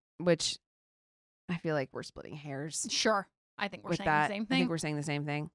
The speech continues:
Speaker 1: And in this system, the top two vote getters in each race, regardless of party, advance to the next, advance of the general election.
Speaker 2: Got it.
Speaker 1: So essentially, you will always get, like, a vote between two people.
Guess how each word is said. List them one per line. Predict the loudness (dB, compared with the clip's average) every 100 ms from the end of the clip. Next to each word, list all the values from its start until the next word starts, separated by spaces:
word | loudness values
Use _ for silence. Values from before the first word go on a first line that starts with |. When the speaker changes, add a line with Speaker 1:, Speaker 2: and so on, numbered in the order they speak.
| _
Speaker 1:
And | 6
in | 8 8
this | 6
system, | 4 4 6 8
the |
top | 8 8 8
two | 8 8
vote | 8 8
getters | 8 6 6 4
in | 0
each | 0 0
race, | 2 2 0 -2
regardless | 2 6 8 6 2
of | 0
party, | 2 4 4 0
advance | 2 2 0 -4
to | -6
the | -2
next, | -4 -4 -10 -18 _ -4
advance | 0 0 0
of | -2
the |
general | -2 -4 -6 -6
election. | -6 -8 -14 -12
Speaker 2:
Got | -6 -4 -6
it. | -14 _
Speaker 1:
So | 0
essentially, | 4 4 6 6 10
you | 10
will | 10
always | 10 8 6
get, | 2 0 0 0
like, | 0 0 -4 _ _ _ _ -6
a |
vote | 2 2
between | 2 -4 -4
two | -6
people. | -4 -4 -2 0 0